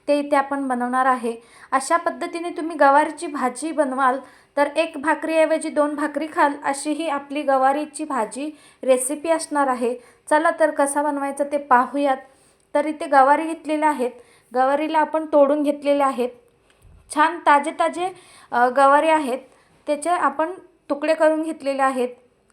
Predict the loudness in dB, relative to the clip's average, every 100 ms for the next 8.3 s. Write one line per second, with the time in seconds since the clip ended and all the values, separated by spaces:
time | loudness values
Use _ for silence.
0 | 2 2 4 0 -2 -2 -4 -2 0 0
1 | 0 -4 -4 -4 0 0 -2 -6 -6 -10
2 | -8 -8 -8 -12 -14 _ _ _ _ _
3 | _ _ _ _ _ _ _ _ _ _
4 | _ _ _ _ -20 -8 4 6 6 4
5 | 4 4 2 -2 -20 -20 2 4 8 6
6 | 6 0 0 -2 -4 -6 -2 -2 2 6
7 | 6 4 2 0 2 -2 0 2 4 2
8 | 0 -4 -4